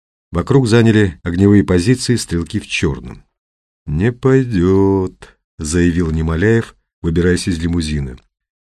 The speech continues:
"В этот гроб с крыльями я сам не поднимусь и вам не позволю". "Да его каждый день проверяют", гордо произнес Мухин. "А проверяльщиков кто проверял? То, что у них дедушки в полицаях не служили, это, наверное, правда.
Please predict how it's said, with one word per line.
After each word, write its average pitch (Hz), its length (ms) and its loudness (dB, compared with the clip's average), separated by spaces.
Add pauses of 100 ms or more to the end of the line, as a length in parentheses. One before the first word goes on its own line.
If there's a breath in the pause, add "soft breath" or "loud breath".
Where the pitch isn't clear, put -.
(160)
"В 110 80 0
этот 113 160 2
гроб 110 240 0
с - 40 -8
крыльями 107 360 2
я 101 100 2
сам 151 300 2
не 131 80 4
поднимусь 76 720 -6
и 131 80 2
вам 87 340 0
не 78 80 -6
позволю". 73 720 -6 (720)
"Да 69 220 -2
его 98 180 4
каждый 120 400 2
день 139 240 4
проверяют", 87 800 -2 (480)
гордо 104 340 2
произнес 85 440 -4
Мухин. 65 380 -10 (480)
"А 120 160 2
проверяльщиков 113 920 2
кто - 160 -6
проверял? 95 600 -2 (640)
То, 131 120 2
что - 160 2
у 127 40 8
них 123 140 6
дедушки 120 360 2
в - 80 -6
полицаях 117 480 2
не 120 80 -2
служили, 131 500 2
это, 131 160 4
наверное, 131 360 4
правда. 82 680 -2